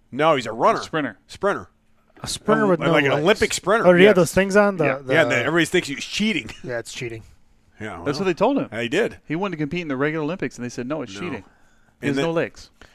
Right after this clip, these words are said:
Speaker 1: And then he said the intruder came to his house, but it was his girlfriend in the ba-, bathroom, and they shot her. And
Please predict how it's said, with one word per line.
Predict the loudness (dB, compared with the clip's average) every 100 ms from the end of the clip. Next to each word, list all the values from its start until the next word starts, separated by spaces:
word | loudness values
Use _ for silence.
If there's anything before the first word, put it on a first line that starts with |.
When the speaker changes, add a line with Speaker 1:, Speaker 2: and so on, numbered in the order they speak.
| _
Speaker 1:
And | -6
then | -2
he | -2
said | -2 -2
the |
intruder | -2 -4 -6 -6 -4
came | -6 -6
to |
his | -6
house, | -2 -2 -4
but | -10
it |
was | -14
his | -14
girlfriend | -8 -6 -4 -8
in | -8
the |
ba-, | -10 -4 -4 -4 -8
bathroom, | -4 -4 -6 -12
and |
they | -14
shot | -14 -10 -8 -8
her. | -8
And | -14